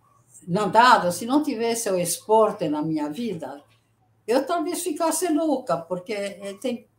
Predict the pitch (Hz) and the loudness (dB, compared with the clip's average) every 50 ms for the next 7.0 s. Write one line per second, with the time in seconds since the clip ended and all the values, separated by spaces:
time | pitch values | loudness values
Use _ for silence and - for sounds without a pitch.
0 | _ _ _ _ _ _ - 220 214 196 190 _ - 233 220 196 196 190 170 - | _ _ _ _ _ _ -10 -10 -10 -10 -10 _ -10 -10 -8 -8 -10 -12 -14 -16
1 | _ _ _ - 190 190 175 - - 214 214 202 180 165 151 143 143 - - 165 | _ _ _ -4 -2 -2 -2 -2 -2 -2 -2 -2 0 0 -2 -2 -4 -6 -6 -6
2 | 156 151 156 175 202 190 170 156 135 139 151 - 208 208 202 190 165 151 143 135 | -6 -4 -4 -6 -6 -6 -4 -4 -4 -6 -6 -6 -6 -4 -2 -2 -2 -4 -4 -6
3 | - 143 139 - - - 254 269 269 269 - _ _ _ _ _ _ _ _ _ | -10 -12 -10 -8 -6 -4 -2 -2 -2 -4 -8 _ _ _ _ _ _ _ _ _
4 | _ _ _ _ - 233 262 269 269 311 370 370 370 359 311 320 294 294 - 330 | _ _ _ _ 2 4 6 6 6 6 4 2 0 0 2 2 2 0 0 -2
5 | 330 311 - - 233 196 180 180 185 175 175 180 175 180 - - 180 165 160 - | -2 -2 -2 -2 -4 -4 -4 -4 -4 -4 -2 -2 -2 -2 -4 -4 -4 -4 -6 -6
6 | - 170 160 156 160 156 151 156 156 139 135 127 135 156 160 175 175 190 190 | -6 -4 -4 -2 -4 -4 -4 -4 -6 -6 -8 -8 -10 -12 -8 -6 -6 -6 -6